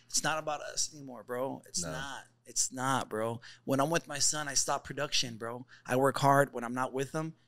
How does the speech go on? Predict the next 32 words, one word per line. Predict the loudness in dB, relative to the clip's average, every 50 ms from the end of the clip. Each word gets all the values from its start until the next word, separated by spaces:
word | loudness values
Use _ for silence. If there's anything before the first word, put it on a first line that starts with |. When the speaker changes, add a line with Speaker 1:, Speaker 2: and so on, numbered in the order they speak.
| _ _
Speaker 1:
And | 2 4
when | 6 8 8
I'm | 8 8 8
with | 6 10 10
him, | 10 8 8 6 4
I | 4 4 4
am | 4 2 0 0 0 0
with | 0 0 0 0
him. | -4 -8 -8 -10 -14 -18 _ _ _ _ _ _ _ 0
My | 2 2 2
phone's | 2 2 0 0 0 0 -2
not | -2 -2
in | -2 -2
sight. | 0 0 2 2 2 0 0 -2 -8 _ _ _ _ _ _ _ _ _ _ _ _ _ _ _
I | 2 2 2 2 0 -2
am | -4 -4 -4 -4 -4 -2
with | 0 0 0 0
him. | 0 2 2 2 4
I | 2 2
engage | 2 0 -4 -4 -2 -2 -2 -2 -2
with | -4 -6
him. | -6 -8 -6 -6
I | -4 -4
taught | -2 -2 -2
my | -2 -4
son | -2 -4 -4
how | -4 -6 -6
to | -6
walk | -6 -2 0 2 2 2 0 -4
at | -4 -2
ten | 0 0 0 -2 -4
months. | -4 -4 -4 -4 -4 -6